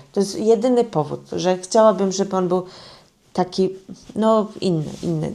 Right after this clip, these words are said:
To jest też filc taki od tej małej prasy i on jest cieńszy,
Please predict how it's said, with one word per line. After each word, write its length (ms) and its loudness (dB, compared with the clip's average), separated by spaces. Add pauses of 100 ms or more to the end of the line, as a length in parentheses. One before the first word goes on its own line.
(140)
To 120 4
jest 300 6
też 280 2
filc 480 0
taki 360 -4
od 200 -2
tej 180 0
małej 360 4
prasy 500 -4
i 200 -2
on 200 -2
jest 420 -4
cieńszy, 680 -2